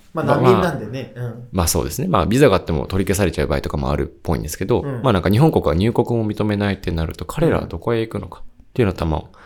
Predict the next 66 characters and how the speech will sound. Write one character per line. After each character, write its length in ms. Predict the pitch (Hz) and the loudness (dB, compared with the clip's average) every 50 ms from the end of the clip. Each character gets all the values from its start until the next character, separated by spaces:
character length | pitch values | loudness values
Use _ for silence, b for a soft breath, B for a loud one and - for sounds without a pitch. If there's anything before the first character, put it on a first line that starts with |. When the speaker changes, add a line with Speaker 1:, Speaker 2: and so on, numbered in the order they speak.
| B B B B B | B B B B B
Speaker 2:
あ 60 | 92 | -2
の、 260 | 87 85 80 80 80 | 0 0 0 0 0
さ 120 | - 98 | -2 -2
っ 40 | 90 | -4
き 100 | - - | -4 -12
言 80 | 85 - | -16 -10
っ 20 | |
た、 120 | - 78 - | -8 -8 -8
あ 40 | |
の、 60 | 80 - | -6 -4
牛 240 | - 87 - - - | -2 0 0 0 0
久 100 | - 85 | -2 -2
な 100 | 73 71 | -2 -4
ん 80 | 69 | -6
で 60 | 82 - | -8 -12
す 100 | - - | -8 -4
ね。 180 | 127 156 - b b b b b b b b b b b _ - - | -4 -4 -6 b b b b b b b b b b b _ -12 -8
牛 320 | - 80 98 95 - - | -4 -2 -2 -2 -2 0
久 120 | - 131 123 | 0 -2 0
と、 160 | - 123 120 | 2 2 2
ま 120 | 123 107 | 2 2
あ、 20 | 87 | 0
品 280 | - - 92 87 87 | 0 0 0 0 2
川 240 | 87 90 87 87 87 | 2 4 4 4 2
が 140 | 85 82 82 | 2 0 0
あ 60 | 78 | 0
る 100 | - 80 | -2 -4
と 100 | - 80 | -6 -8
思 200 | 76 76 76 76 | -8 -8 -8 -10
う 20 | |
ん 60 | 76 78 | -10 -12
で 80 | 82 | -12
す 100 | - - | -14 -12
け 100 | - 90 | -10 -6
ど、 120 | - 101 101 | -2 0 0
Speaker 1:
は 100 | 90 139 | 0 0
い 20 | |
は 40 | 117 | -2
い。 40 | - - 117 - - | -6 -10 -12 -6 -2
Speaker 2:
ま 80 | 117 95 | 0 0
あ、 20 | |
な 100 | 80 73 | 0 0
ん 20 | |
か、 100 | - - | -2 -4
あ 40 | 71 | -6
の、 80 | 64 62 | -6 -2
入 360 | 82 98 104 107 107 101 98 | 2 4 4 6 6 4 4
局 260 | - 101 95 - 92 | 2 0 -2 -2 -2
管 280 | - - 92 85 82 80 | -4 -2 -2 -2 0 0
理 100 | 78 - | -2 -4
局 240 | - - - - - | -6 -12 -12 -12 -8
と 160 | - - - | -6 -6 -6
呼 60 | - | -6
ば 160 | - - - | -6 -8 -12
れ 140 | - - - | -10 -10 -4
る、 280 | - 80 - - - - | 0 0 -2 -2 -4 -12
Speaker 1:
う 100 | 151 143 | -10 -8
ん。 120 | 127 117 139 B B B B B B B | -8 -8 -10 B B B B B B B
Speaker 2:
ま 120 | - 117 | 2 2
あ、 20 | 90 | 4
な 60 | 80 | 2
ん 20 | - | 2
か、 80 | - | 0
あ 20 | 76 | 0
の、 80 | 80 | 2
外 120 | 78 87 | 2 2